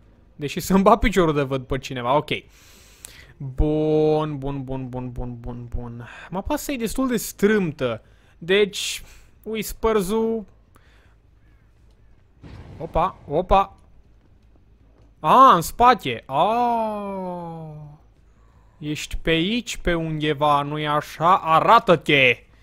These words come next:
Ca să-ți arăt și eu. Arma asta mea. Oh, fuck. Bă, de ce e așa de întunecat, frate? Oare? Oh, God! E super întuneric! Eu văd numai negru aici!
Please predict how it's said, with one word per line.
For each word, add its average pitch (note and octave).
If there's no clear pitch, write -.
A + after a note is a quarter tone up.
Ca A3
să-ți G3+
arăt G3+
și F#3
eu. F3
Arma C#3+
asta C#3
mea. C3
Oh, D#3
fuck. G#3+
Bă, F#3
de B3+
ce -
e E4+
așa D#4+
de D#4+
întunecat, D#4
frate? C4+
Oare? G3+
Oh, G#3
God! D#3+
E A#3+
super -
întuneric! C#4
Eu A#3+
văd C#4
numai D4
negru C4
aici! F3+